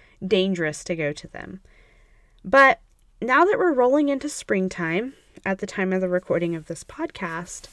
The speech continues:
I think that there's ways to be able to safely get time to yourself that separates you from the household.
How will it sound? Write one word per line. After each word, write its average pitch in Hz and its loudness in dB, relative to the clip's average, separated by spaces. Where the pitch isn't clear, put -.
I 247 -2
think 349 -2
that 440 -2
there's 269 -2
ways 196 0
to 190 -6
be 185 -6
able 175 -4
to 175 -8
safely 175 -6
get 170 -8
time 170 -6
to - -10
yourself 185 -6
that 180 -4
separates 190 -4
you 175 -4
from 151 -8
the 147 -10
household. 135 -14